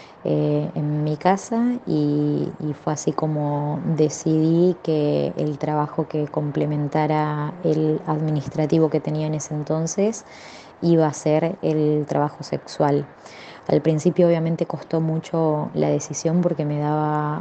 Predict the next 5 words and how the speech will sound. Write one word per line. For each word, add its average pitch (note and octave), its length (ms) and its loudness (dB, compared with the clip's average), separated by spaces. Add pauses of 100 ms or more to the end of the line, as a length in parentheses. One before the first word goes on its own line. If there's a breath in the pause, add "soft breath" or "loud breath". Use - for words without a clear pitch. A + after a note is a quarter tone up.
(120)
mucho D#3+ 520 0
miedo, D#3 320 2
sobre D3 340 0
toda D#3 540 2 (220)
la D2+ 840 0